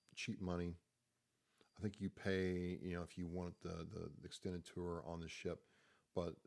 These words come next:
it, it's all goes to the upkeep for the, the, the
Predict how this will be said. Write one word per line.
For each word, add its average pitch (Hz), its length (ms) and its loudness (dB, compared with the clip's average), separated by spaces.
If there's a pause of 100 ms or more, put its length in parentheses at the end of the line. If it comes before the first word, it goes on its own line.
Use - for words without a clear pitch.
(140)
it, 92 200 0
it's 87 200 -4
all 95 220 6
goes 85 440 4
to - 140 -10
the 87 100 2
upkeep - 380 -4
for 87 220 -2
the, 85 320 -2
the, 82 320 -2 (320)
the 82 240 -6